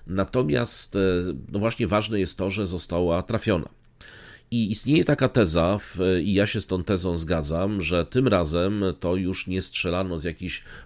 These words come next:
właśnie rakiet, e, robionych gdzieś z rur kanalizacyjnych, tylko strzelono z jakichś, e, rakiet, nawet jeżeli z, e, Katiusz, prawda, to już jednak z zasobów wojskowych, a nie prywatnej kolekcji, prawda, kraftowych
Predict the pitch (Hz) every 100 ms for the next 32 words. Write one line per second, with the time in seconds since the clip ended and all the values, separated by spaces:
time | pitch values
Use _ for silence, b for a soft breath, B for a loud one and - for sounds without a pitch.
0 | - 87 - 92 90 98 95 78 - 87
1 | 80 82 80 85 85 78 - 76 82 80
2 | - - - 78 80 98 82 92 82 82
3 | 78 76 80 76 80 123 - B B -
4 | 107 107 113 - - 90 95 104 90 80
5 | 87 - 82 - 92 82 80 78 76 78
6 | 92 - 82 85 85 78 82 87 87 80
7 | B B B - - 87 87 82 82 80
8 | 80 78 76 71 - 76 71 104 - -
9 | 82 - 80 78 85 85 85 85 80 -
10 | 85 78 80 71 76 - 85 80 73 82
11 | - - 78 104 - B B B B -
12 | 101 98 117 - 101 98 95 92 87 98
13 | 90 95 - 80 80 87 76 87 113 107
14 | - 104 87 -